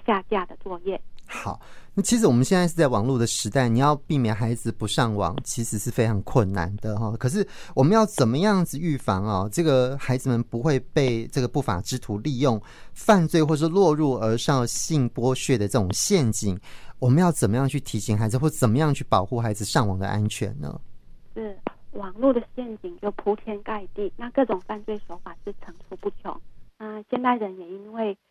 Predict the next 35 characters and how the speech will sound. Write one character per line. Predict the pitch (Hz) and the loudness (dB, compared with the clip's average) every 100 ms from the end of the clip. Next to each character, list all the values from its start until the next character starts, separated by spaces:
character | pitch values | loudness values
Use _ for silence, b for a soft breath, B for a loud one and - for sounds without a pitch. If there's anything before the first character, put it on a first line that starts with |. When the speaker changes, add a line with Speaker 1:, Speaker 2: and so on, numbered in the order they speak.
| _ _ - | _ _ -14
Speaker 1:
习 | 202 | -6
惯 | 240 233 _ | -4 -4 _
使 | 175 | -18
用 | 165 208 | -10 -10
通 | 202 214 214 | -10 -18 -8
讯 | 220 | -8
软 | 196 165 | -8 -12
体， | 185 180 - | -12 -12 -14
还 | 190 | -14
有 | 175 - | -12 -8
社 | 208 | -8
群 | 180 170 | -10 -16
网 | - - _ - | -18 -20 _ -2
站， | 190 - _ _ _ 247 226 | -2 -4 _ _ _ -10 -4
这 | 254 | -2
一 | 226 | -2
部 | - 220 | -2 -6
分 | 240 214 | -6 -10
恐-， | - _ _ _ - | -12 _ _ _ -18
恐 | - _ | -18 _
怕 | - 226 | -16 -12
也 | 208 170 | -12 -12
会 | 220 | -10
沦 | 208 175 190 196 | -12 -12 -20 -20
有-， | 170 - _ | -20 -20 _
沦 | 202 202 240 | -2 -2 -2
为 | 196 185 - B B - | -10 -10 -12 B B -4
网 | 190 165 190 | -4 -4 -8
络 | 240 - | -8 -8
儿 | 180 - | -12 -10
少 | 208 - | -12 -12
性 | 208 | -16
剥 | 196 196 | -14 -14
削 | 208 | -14
的 | 190 | -16